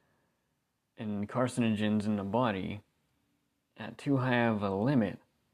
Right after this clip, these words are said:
would cause a problem. But if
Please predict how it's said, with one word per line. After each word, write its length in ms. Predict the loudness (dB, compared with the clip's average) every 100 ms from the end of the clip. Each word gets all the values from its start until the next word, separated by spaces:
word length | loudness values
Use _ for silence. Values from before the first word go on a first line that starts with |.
| _ _ _
would 260 | -2 0 0
cause 280 | 0 0 0
a 40 |
problem. 440 | -2 0 0 -2 -10 -18 _ _ _ -14
But 420 | -2 0 0 -2 -10 _ _ _ _ -8
if 340 | -6 -6 -10